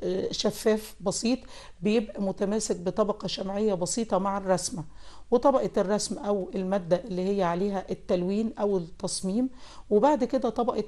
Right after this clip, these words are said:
مادة لاصقة تلين بالحرارة، مادة لاصقة تلين بالحرارة. انت قدامك التصميم متغطي بالورقة الشفافة،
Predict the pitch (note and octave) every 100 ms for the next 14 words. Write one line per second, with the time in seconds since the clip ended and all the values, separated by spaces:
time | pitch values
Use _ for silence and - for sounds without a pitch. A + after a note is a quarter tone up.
0 | A3 G#3 G3+ G3 F#3 - A3+ A3+ A3 G#3
1 | F#3 G#3 A#3+ A#3 G#3 G3+ - F#3 F3 E3+
2 | D3+ - - - - G#3 F#3+ F3+ F3 F3
3 | G#3+ G3+ A3+ A3+ F#3 F#3 A3 B3+ - F3
4 | G3 - F3+ E3+ E3 - - - B3 C4
5 | A3+ E3+ G3 G3+ F3 - - F3+ G#3+ G#3+
6 | F3 E3 F3+ G#3 G3+ E3+ F3 G3+ G#3 -
7 | G3 - G#3+ A3+ A#3+